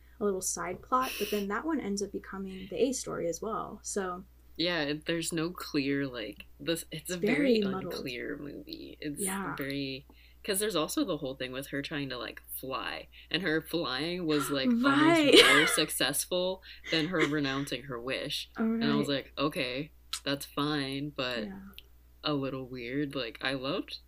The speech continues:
Speaker 2: to see that Wonder Woman fly. I actually kind of forgot that she could fly,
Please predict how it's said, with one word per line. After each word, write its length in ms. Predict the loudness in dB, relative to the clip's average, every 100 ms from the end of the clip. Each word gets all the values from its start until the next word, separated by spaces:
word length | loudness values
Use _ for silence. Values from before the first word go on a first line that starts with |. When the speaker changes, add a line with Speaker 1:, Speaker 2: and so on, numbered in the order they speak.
| -12
Speaker 2:
to 140 | -2 0
see 220 | 2 0
that 200 | 0 -4
Wonder 260 | -6 -8 -6
Woman 260 | -6 -6 -6
fly. 120 | -10 -10 -10 -4
I 140 | 0 2
actually 500 | 2 2 2 2 -4
kind 220 | -4 -2
of 80 | -2
forgot 440 | -2 -2 -2 -2 -4
that 120 | -4
she 140 | -6
could 160 | -8 -10
fly, 500 | -8 -6 -6 -8